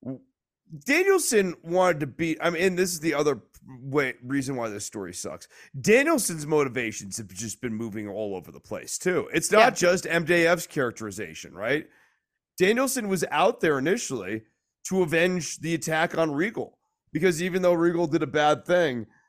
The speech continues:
Speaker 1: Danielson still has, like, such deep love for Regal and such contempt for what M J F did to Regal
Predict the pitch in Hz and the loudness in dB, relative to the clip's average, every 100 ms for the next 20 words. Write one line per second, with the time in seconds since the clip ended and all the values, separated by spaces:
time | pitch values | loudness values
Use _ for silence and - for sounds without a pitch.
0 | _ _ _ - 143 165 170 170 151 156 | _ _ _ -16 -2 2 2 2 0 -4
1 | 143 127 - 160 156 151 151 147 - 135 | -4 -4 2 4 6 4 2 0 -4 -6
2 | - 151 120 139 147 143 123 127 123 120 | -4 -4 0 0 0 -2 -2 0 0 0
3 | 123 123 131 - 123 131 139 123 131 120 | -2 -2 -2 -4 -6 -2 -2 0 0 0
4 | 127 110 120 120 104 87 127 127 113 104 | 0 0 -2 0 -4 -2 -2 -2 -4 -6
5 | 104 104 98 | -6 -6 -6